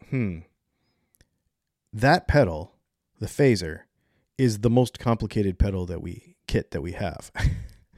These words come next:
She said, "It takes the average person all weekend to do it." Or it wasn't out yet. It came out yesterday. But she said it sh-, it will take the average person all weekend to do it.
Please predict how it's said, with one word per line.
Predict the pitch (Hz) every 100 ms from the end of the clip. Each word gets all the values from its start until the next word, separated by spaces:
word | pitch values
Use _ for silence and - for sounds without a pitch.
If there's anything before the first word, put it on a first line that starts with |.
| - _ - - - -
She | -
said, | 135 131
"It | 120
takes | 151 160 -
the | 120
average | 117 120 110 -
person | 120 - 110
all | - 120 107
weekend | 107 107 98 85 85 -
to | 104
do | 95 92
it." | 82 - - _ _ _
Or | 135 123 - - _ _ _ _ _ -
it | - - -
wasn't | 165 139 117
out | 127 82
yet. | 92
It | 90
came | - 139
out | 113 92
yesterday. | 104 - 87 - _ _ _
But | 131 110 _ _ _ _
she | - 143
said | - 117 -
it | 135 -
sh-, | - - -
it | 135 123
will | 117 131 120
take | - 143 107
the | 113
average | 95 87 87 -
person | - - 110 - _ _ _ -
all | 120 113
weekend | 123 107 95
to | 95
do | 95 87
it. | -